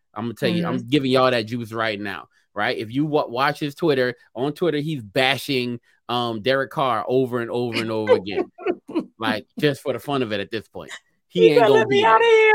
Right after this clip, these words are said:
Speaker 2: Let me out of
Speaker 1: Right?
Speaker 2: here." <laughs> What more do you want from me? I gotta talk trash about the quarterback. <laughs>
Speaker 1: F the coach. F the quarterback. F the <laughs>
Speaker 2: F
Speaker 1: What I
Speaker 2: the
Speaker 1: gotta say?
Speaker 2: uniform. Let me out. He gotta start crying like Tyrese. He'll,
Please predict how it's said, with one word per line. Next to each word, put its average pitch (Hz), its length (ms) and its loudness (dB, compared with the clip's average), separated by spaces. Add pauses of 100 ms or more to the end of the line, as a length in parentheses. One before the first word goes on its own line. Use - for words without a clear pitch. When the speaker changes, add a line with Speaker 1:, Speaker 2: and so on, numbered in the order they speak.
Speaker 2:
Let 427 160 -2
me 415 160 0
out 427 160 4
of 440 120 6
Speaker 1:
Right? 427 1000 4
Speaker 2:
here." - 640 -2
<laughs> - 100 -20 (800)
What 427 240 2
more 403 180 8
do 392 80 4
you 381 160 4
want 370 260 8
from 415 200 4
me? 403 440 6
I 381 140 8
gotta 403 180 6
talk 403 200 6
trash 427 240 4
about 415 160 0
the 381 80 -2
quarterback. 480 800 4 (260)
<laughs> 170 140 4
Speaker 1:
F - 60 2
the 156 80 -4
coach. 156 420 0 (300)
F 180 180 2
the 233 80 -6
quarterback. 131 560 -2 (300)
F 175 180 2
the - 180 -4 (160)
<laughs> - 40 6
Speaker 2:
F 240 400 6 (1160)
Speaker 1:
What - 120 8
I 466 60 12
Speaker 2:
the - 20 10
Speaker 1:
gotta 415 220 6
say? 427 200 4
Speaker 2:
uniform. 440 340 8
Let 403 140 2
me 370 220 4
out. 539 460 2 (460)
He 320 80 0
gotta 294 180 8
start 254 180 6
crying 277 240 10
like 247 160 8
Tyrese. 254 460 6
He'll, 262 200 8